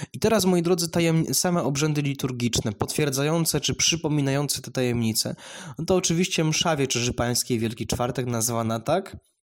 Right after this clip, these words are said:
e, którą sprawuje się właśnie, moi drodzy, przypominając ostatnią wieczerzę.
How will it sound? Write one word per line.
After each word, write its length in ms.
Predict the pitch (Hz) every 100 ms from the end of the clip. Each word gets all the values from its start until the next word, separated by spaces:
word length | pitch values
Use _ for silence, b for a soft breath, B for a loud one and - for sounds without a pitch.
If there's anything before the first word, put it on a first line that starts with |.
| _ -
e, 380 | 127 127 123
którą 460 | 123 - 170 180 165 B B B -
sprawuje 600 | - - 123 120 151 139
się 200 | - 127
właśnie, 360 | 117 123 - 127
moi 220 | 120 117
drodzy, 520 | 117 123 120 127 120 B B -
przypominając 800 | - - 139 135 135 131 123 -
ostatnią 600 | 123 - 127 123 120 113
wieczerzę. 640 | 113 113 117 120 170